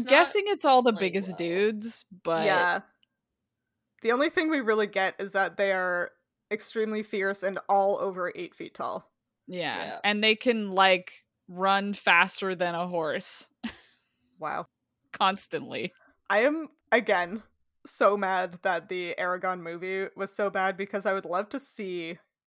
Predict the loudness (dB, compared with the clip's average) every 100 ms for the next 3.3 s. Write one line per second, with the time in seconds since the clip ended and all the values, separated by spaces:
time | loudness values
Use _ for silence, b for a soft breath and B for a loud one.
0 | _ -16 -12 -10 -10 -10 -14 -14 -18 _
1 | _ _ _ -4 0 0 0 0 0 0
2 | -6 -6 -6 -6 -8 -8 -12 -12 -12 -12
3 | -12 -12 -14